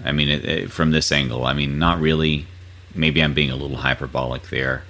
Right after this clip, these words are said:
but this looks like more of a, like a sketchy drug meetup in a movie than it does a place to hold a political rally.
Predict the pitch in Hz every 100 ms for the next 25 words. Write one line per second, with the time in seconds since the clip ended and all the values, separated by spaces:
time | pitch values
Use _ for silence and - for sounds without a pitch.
0 | - - - - 90 - 127 131 117 -
1 | 82 65 76 82 73 69 65 62 - -
2 | - - - - - - - - - 76
3 | - - 80 - 78 71 62 69 69 67
4 | 65 65 - 64 64 65 67 60 52 -
5 | - - - - 71 67 65 64 62 58
6 | - - 69 - - 65 64 62 65 64
7 | 64 60 58 58 50